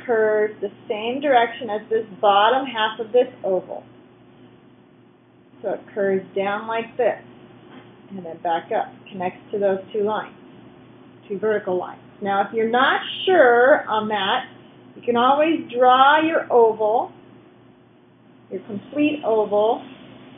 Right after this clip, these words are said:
as long as you draw lightly, and then you can erase that back side. So it looks like a, otherwise it looks like a see-through cylinder, which would be like a glass vase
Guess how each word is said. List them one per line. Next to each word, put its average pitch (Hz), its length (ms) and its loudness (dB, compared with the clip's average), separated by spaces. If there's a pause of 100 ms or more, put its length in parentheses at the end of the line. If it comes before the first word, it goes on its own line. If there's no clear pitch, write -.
(340)
as 190 80 -10
long 208 200 0
as 233 120 -4
you - 80 -20
draw 262 260 2
lightly, 220 560 2
and 214 120 -6
then 202 140 -6
you 208 100 -4
can 202 280 -16
erase 214 460 -2 (2500)
that 180 220 -2
back 190 300 0
side. - 240 -6 (1700)
So 226 120 0
it 175 40 0
looks 185 260 -2
like 180 160 -4
a, 135 160 -8 (460)
otherwise 240 320 6
it 208 60 -4
looks 214 200 -2
like 202 140 -6
a 180 160 -10
see-through 302 420 -2
cylinder, 202 400 -4
which 202 120 -2 (100)
would 208 140 -14
be 208 180 0
like 196 140 -4
a 180 180 -8
glass 185 320 -2 (100)
vase 180 260 -4